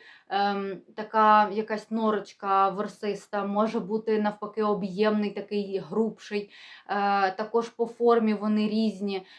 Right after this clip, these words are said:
е, хтось в'яже, е, ось так бере, ну, тут іде така рівна частина, а потім йде берет, як грибочок такий,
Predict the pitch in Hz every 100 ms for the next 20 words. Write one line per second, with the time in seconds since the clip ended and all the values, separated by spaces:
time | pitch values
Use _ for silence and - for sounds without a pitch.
0 | - 190 196 - 226 233 - 220 - 220
1 | 220 214 214 214 208 196 - _ - 202
2 | 202 202 196 _ 220 214 - 208 208 -
3 | 214 190 220 226 240 247 - - 226 -
4 | - 214 220 202 196 196 196 196 208 214
5 | 254 254 269 262 254 202 - 220 220 220
6 | 196 208 202 202 190 208 185 180 190 175
7 | 208 185 180 - _ _ 185 175 170